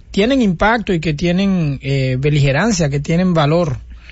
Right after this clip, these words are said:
de acción en este, en este tema tan importante. Mencionó a, a los medios de comunicación.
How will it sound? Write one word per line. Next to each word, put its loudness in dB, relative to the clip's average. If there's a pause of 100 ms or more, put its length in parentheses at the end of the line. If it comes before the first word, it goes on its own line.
(240)
de 0
acción 2
en 0
este, 0
en 0
este 0
tema 0
tan 0
importante. -2
Mencionó 0
a, 0
a 0
los 2
medios 2
de 0
comunicación. 0